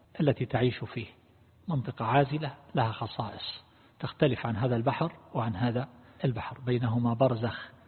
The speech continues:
لا يبغيان"، فالبحار لها خصائصها والكائنات التي تعيش فيها والنباتات التي تعيش أو التي تنبت في قعر البحار ونحو ذلك، هكذا يقولون. والعلم عند الله عز وجل آية تحتمل هذه المعاني.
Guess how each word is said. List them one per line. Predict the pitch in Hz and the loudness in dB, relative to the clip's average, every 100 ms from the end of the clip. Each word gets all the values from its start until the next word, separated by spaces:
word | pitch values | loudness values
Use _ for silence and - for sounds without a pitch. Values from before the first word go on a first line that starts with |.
| - | 6
لا | 135 | 8
يبغيان"، | 117 98 104 113 135 | 6 2 -4 -6 -8
فالبحار | - 147 135 - 156 | -4 -2 0 2 4
لها | 127 101 123 - - - - | 4 0 -2 -8 -16 -20 -8
خصائصها | - 180 127 110 104 120 110 127 | 0 2 2 -2 -2 -4 -6 -6
والكائنات | 131 139 - 131 117 120 - | -8 -10 0 2 4 2 0
التي | 117 107 | -6 -6
تعيش | - 110 117 | -6 -6 -4
فيها | - 123 | -4 -2
والنباتات | 120 131 127 120 - 127 127 | 2 4 4 2 0 0 -2
التي | 120 - | -6 -8
تعيش | 113 110 120 117 - - - - - - | -6 -4 -2 -4 -10 -18 -20 -18 -2 4
أو | 127 | 6
التي | 113 110 117 | 6 0 2
تنبت | 143 131 120 117 | 4 6 4 0
في | - 120 120 | -2 -4 -4
قعر | - 147 120 123 - - | 4 6 6 0 -6 0
البحار | 180 131 110 - 123 120 - - - | 4 4 4 4 4 2 -6 -20 2
ونحو | 170 - - | 4 4 0
ذلك، | 104 120 123 - - - - | -8 -10 -14 -18 -20 -20 0
هكذا | 208 - 117 120 - - | 2 4 2 2 -4 -2
يقولون. | 135 117 131 117 131 120 107 - - - - | 0 2 2 4 4 4 0 -6 -16 -14 -2
والعلم | 135 117 165 147 | 2 6 6 6
عند | 127 123 | 4 4
الله | 117 113 | 4 2
عز | 113 120 | 2 2
وجل | 123 185 | 2 2
آية | 170 139 | 4 2
تحتمل | - - 151 117 | 0 2 4 4
هذه | 95 110 110 123 - _ - | 2 -4 -4 -8 -10 _ -2
المعاني. | 147 120 101 98 117 | 2 2 0 -6 -8